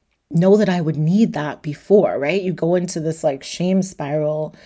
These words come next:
of, like, "I should have recognized that this is what I was gonna need. I shouldn't have made this choice. I should have done something different."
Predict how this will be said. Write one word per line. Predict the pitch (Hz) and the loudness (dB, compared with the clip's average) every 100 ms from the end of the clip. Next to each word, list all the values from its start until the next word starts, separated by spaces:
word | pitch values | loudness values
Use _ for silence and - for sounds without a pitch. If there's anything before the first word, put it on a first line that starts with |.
| - _ _ | -20 _ _
of, | 147 156 | -12 -2
like, | 160 156 - - | 0 0 -2 -6
"I | 175 214 | -2 -2
should | 214 208 196 | 0 0 2
have | 196 175 - | 2 -2 -4
recognized | 151 190 240 196 175 175 180 | 0 0 0 0 2 2 2
that | 180 165 | -2 -4
this | 190 | -4
is | 208 190 | -2 0
what | 185 | 0
I | |
was | 180 | 0
gonna | 170 170 | -4 -4
need. | 175 196 170 | 0 0 0
I | 147 | -4
shouldn't | - 208 208 | -2 0 2
have | 190 | 0
made | 185 170 | -2 -2
this | 165 - | -6 -8
choice. | - 185 160 | -4 -4 -4
I | |
should | 156 - 185 | -6 -2 -2
have | 170 | -2
done | 170 156 | -4 -4
something | 156 160 156 | -6 -6 -4
different." | 151 - - | -6 -6 -14